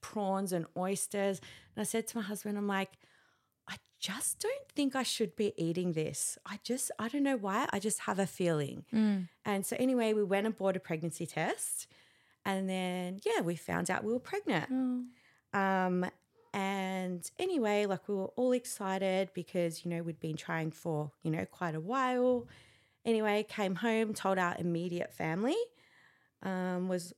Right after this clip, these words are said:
Speaker 1: you know, obviously all excited, get to the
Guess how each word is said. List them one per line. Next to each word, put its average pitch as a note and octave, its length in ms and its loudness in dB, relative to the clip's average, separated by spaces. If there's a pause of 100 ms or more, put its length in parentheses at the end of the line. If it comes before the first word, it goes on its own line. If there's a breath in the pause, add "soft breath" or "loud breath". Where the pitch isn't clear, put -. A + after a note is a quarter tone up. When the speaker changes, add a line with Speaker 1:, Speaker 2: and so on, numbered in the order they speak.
(140)
Speaker 1:
you D#3+ 120 -2
know, D#3+ 200 -6
obviously - 320 -8
all E3+ 140 -2
excited, D#4+ 800 -2
get - 280 -2
to G3 760 2
the F3+ 640 -2